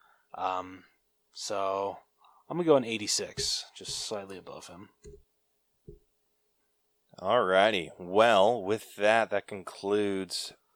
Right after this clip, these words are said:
Speaker 2: this breakdown. So going through the scores real quick,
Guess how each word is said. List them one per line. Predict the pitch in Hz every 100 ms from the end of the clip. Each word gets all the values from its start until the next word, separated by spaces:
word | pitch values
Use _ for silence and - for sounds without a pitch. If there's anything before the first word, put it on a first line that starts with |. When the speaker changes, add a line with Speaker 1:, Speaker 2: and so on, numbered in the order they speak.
| _ _ _
Speaker 2:
this | 90 92 90 - -
breakdown. | 90 87 90 117 - 76 82 80 82 -
So | - 101
going | 92 98 101
through | 95 101
the | 90
scores | - - 98 92 87
real | 85 85
quick, | - 90 98 -